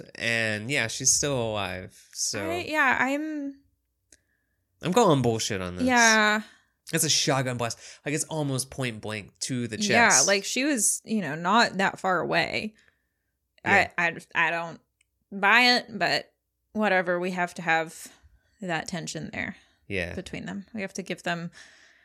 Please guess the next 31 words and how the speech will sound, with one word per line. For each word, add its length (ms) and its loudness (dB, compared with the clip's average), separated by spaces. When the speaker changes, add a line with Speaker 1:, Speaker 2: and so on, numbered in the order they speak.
Speaker 2:
a 100 -6
little 180 -2
bit 200 -4
more 100 -6
conflict. 560 -10
So 140 -6
what 140 0
happens 440 4
is, 300 -8
um, 560 -4
Lucy 400 -2
hears 420 0
the 100 -8
commotion 560 -10
in 180 -12
the 60 -14
bathroom, 680 -8
and 800 -4
Anna, 560 -10
like, 240 -6
tells 400 -6
the 100 -10
woman, 360 -10
like, 260 -14
"Be 120 -10
quiet. 440 -8
Like, 180 -14
just 200 -18
be 100 -14
quiet." 400 -10
And 500 -6